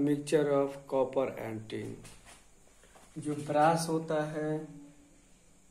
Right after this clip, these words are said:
वो copper और zinc का mixture से बनता है। जो German silver होता है,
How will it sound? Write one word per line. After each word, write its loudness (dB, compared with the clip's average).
वो -8
copper 0
और 0
zinc 0
का 0
mixture -4
से -8
बनता -2
है। -4
जो -6
German -2
silver -2
होता -2
है, -4